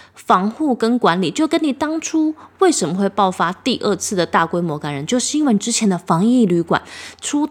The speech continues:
大包嘛，防疫旅馆应该要防疫的，结果呢，里面的保全呢，跟里面的，呃，住防疫旅馆那些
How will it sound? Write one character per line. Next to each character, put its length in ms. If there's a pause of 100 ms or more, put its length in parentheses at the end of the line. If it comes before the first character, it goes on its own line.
大 280
包 380
嘛， 400
防 160
疫 60
旅 100
馆 120
应 80
该 100
要 100
防 280
疫 180
的， 220
结 200
果 240
呢， 280 (320)
里 140
面 140
的 80
保 220
全 280
呢， 140
跟 160
里 100
面 200
的， 380 (260)
呃， 200 (160)
住 260
防 220
疫 80
旅 100
馆 200
那 140
些 500